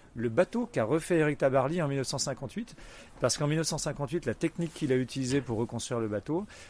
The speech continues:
c'était, euh, ça en faisait le bateau en composite le plus grand du monde. Personne n'avait fait un bateau aussi grand en composite.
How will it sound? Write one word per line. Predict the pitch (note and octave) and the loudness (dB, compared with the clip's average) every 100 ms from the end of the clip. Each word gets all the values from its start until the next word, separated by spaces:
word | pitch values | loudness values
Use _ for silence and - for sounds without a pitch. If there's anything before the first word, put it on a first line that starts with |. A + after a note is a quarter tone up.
| - | -4
c'était, | - C3 D3 E3+ | -2 2 4 4
euh, | D#3 A#2+ | 4 2
ça | - B2+ | 2 0
en | |
faisait | B2 D3+ | 2 2
le | D#3+ B2 | 4 4
bateau | B2+ - D3+ | 4 2 0
en | C3 | 0
composite | B2+ A#2+ B2 B2+ F#3 | -2 -6 -4 -6 -6
le | A#2+ | -8
plus | G2+ B2 | -6 -6
grand | A2+ C#3+ | -4 -2
du | E3+ B2+ | -4 -4
monde. | C3 C3 F#2+ - - - - | -6 -6 -8 -12 -20 -20 -4
Personne | F3 - G#3 F3+ | -2 2 2 2
n'avait | D3+ C#3 | 2 0
fait | - | 0
un | D3+ C3 | -4 0
bateau | B2+ D3 | -2 0
aussi | C3+ A#2+ - | -4 -4 -6
grand | A2+ D3 D3+ | -4 -4 -4
en | |
composite. | - B2 B2+ A2 A2 | -4 -6 -6 -8 -12